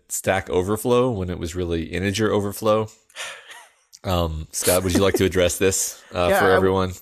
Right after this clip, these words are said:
Speaker 1: We,
Speaker 2: I was,
Speaker 1: we really need your, uh, thoughts on this.
Speaker 2: I wasn't gonna acknowledge this at all because I, honestly, I don't really care what kind of overflow <laughs> it was. But, like, so many of you emailed me or messaged me on our various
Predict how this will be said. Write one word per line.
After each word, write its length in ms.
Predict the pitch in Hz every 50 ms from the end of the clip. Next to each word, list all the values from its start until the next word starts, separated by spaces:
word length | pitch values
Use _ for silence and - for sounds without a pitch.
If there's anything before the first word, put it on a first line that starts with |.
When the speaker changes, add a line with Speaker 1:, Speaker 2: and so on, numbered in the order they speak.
| -
Speaker 1:
We, 160 | - 92 87 175
Speaker 2:
I 40 |
was, 160 | 180 185 180 87
Speaker 1:
we 60 | 92
really 180 | 90 90 87 85 -
need 180 | 90 92 87 82
your, 260 | 87 87 85 78 - -
uh, 180 | - 85 82 82
thoughts 300 | - 87 82 82 - -
on 100 | 87 87
this. 180 | 87 80 - - _ _ _ _ _ _ _ -
Speaker 2:
I 60 | 175
wasn't 240 | 196 208 214 196 170
gonna 160 | 160 143 143
acknowledge 400 | 135 135 135 127 131 131 131 139
this 180 | 135 127 -
at 80 | 139 123
all 360 | 123 123 123 131 135 135 - -
because 260 | 175 - - 135 131
I, 140 | 196 123 - _ _ _ _ _ _ _ _ _ _ _ -
honestly, 320 | - 165 180 175 180 170 147
I 80 | 143
don't 200 | 135 156 143 -
really 280 | - 147 143 143 147 - _ _ -
care 300 | - - 151 139 135 139
what 180 | 135 - - -
kind 200 | - 156 139 139
of 100 | 135 135
overflow 400 | 135 135 143 - - 170 151 143 -
<laughs> 100 | - -
it 100 | 240 190 - -
was. 380 | 240 214 202 - - - - - _ _ _ _ _ _ _ _ - - - - -
But, 100 | - 165 180
like, 180 | 165 175 175 -
so 240 | - - 196 185
many 280 | 190 196 196 190 196 185
of 120 | 170 160
you 240 | 156 160 151 143 143 -
emailed 380 | 139 156 160 160 151 147 147 151
me 320 | 143 143 143 139 139 139 - - - - - -
or 140 | - 143
messaged 480 | 135 135 131 127 - 143 135 135 135 -
me 320 | 135 131 135 135 131 - - _ _ _
on 340 | - 143 131 135 131 131 127 - _ _ _ _ _ _ _ -
our 100 | 143 135
various 560 | 135 139 131 131 127 127 131 - - -